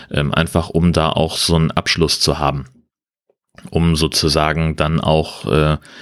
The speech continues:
ja, klingt jetzt doof, aber die Früchte meiner Arbeit zu ernten. Ähm,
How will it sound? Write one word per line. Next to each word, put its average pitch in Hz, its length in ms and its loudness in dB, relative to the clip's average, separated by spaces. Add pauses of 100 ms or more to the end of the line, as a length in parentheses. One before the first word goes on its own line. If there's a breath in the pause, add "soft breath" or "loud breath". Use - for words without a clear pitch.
(260 loud breath)
ja, 71 140 -2
klingt 80 260 -4
jetzt 76 240 0
doof, 87 280 4
aber 78 200 0
die 82 160 0
Früchte 85 500 0
meiner 78 300 2
Arbeit 78 380 0
zu - 120 2
ernten. 82 520 2 (460 loud breath)
Ähm, 76 300 0